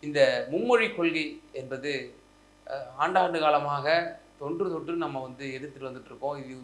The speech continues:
அப்பட்டமான ஒரு இந்தி திணிப்பு அப்படின்னு, அஹ், நம்ம பலரும் வந்து இடதுசாரி சிந்தனை உடையவர்கள், ஜனநாயகவாதிகள், ஏன் ஒட்டுமொத்த தமிழ் சமூகத்தினுடைய எண்ணங்களும் அவ்வாறாகத்தான் இருக்கிறது. இது மு-,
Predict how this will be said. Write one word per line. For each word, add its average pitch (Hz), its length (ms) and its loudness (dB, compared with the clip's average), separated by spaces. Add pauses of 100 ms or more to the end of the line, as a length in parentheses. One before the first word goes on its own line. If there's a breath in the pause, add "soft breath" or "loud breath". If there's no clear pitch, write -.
அப்பட்டமான 156 640 2
ஒரு 135 180 -4
இந்தி 156 360 -10
திணிப்பு 127 520 -14
அப்படின்னு, 139 680 -6 (400 loud breath)
அஹ், 117 440 -2 (320)
நம்ம 123 480 -6 (320)
பலரும் 156 340 4
வந்து 151 280 -2 (1000)
இடதுசாரி 143 360 -2
சிந்தனை 131 280 -10
உடையவர்கள், 120 580 -8
ஜனநாயகவாதிகள், 135 960 0 (280)
ஏன் 170 200 4
ஒட்டுமொத்த 165 460 -2
தமிழ் 156 260 0
சமூகத்தினுடைய 147 1080 -4
எண்ணங்களும் 165 540 -4
அவ்வாறாகத்தான் 139 600 0
இருக்கிறது. 131 440 -10
இது 143 120 -8
மு-, 135 420 -12